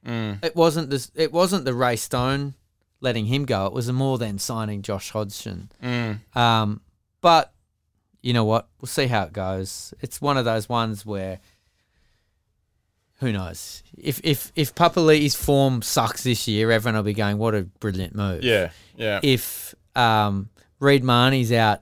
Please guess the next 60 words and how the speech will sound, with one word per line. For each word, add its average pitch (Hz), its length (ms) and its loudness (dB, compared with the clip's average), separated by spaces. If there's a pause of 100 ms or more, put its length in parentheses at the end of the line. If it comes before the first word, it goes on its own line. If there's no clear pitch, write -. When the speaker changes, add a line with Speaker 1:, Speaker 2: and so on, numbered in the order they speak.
(140)
Speaker 2:
injured 139 400 2
all 101 180 0
year, 107 260 -2
we'll 123 180 -2
all 113 100 0
be 107 120 -2
like, 95 240 -2
"Thank 107 260 -4
God 92 180 -6
we 90 80 -8
fucking 101 320 -8
got 123 200 -2
rid 110 160 -2
Speaker 1:
Mm. 101 40 -2
Speaker 2:
of 98 120 -6
him." 101 380 -4
Speaker 1:
Mm. 113 340 -6 (420)
Speaker 2:
Who 123 120 2
knows? 98 480 -2
But 113 160 2
yeah, 131 160 6
it's - 220 -2
a, 165 240 0
it 165 160 0
was 151 340 -2
a - 80 2
lot 170 180 6
of 139 100 4
noise 135 320 2
there. 110 120 0
It 85 80 -4
was 117 140 -2
every 135 260 0
week. 117 400 0 (400)
Um, 104 460 -2 (520)
it's - 120 -20
good 214 220 0
they've 147 240 4
kind 123 280 2
of, 104 360 -2
the 127 80 0
noise 127 280 4
Speaker 1:
You - 60 0
Speaker 2:
is 180 60 -2
Speaker 1:
just 254 120 -4
got 202 160 4
a 156 60 8
lot 135 160 8
Speaker 2:
quieting 117 220 4
down. - 100 -20
Speaker 1:
of, 147 60 -4
you 127 40 0
got 156 120 6
a 185 40 4
lot 139 140 6
of 113 80 0
players 113 360 4
that 101 80 -4
you 90 80 -8
gotta 95 360 0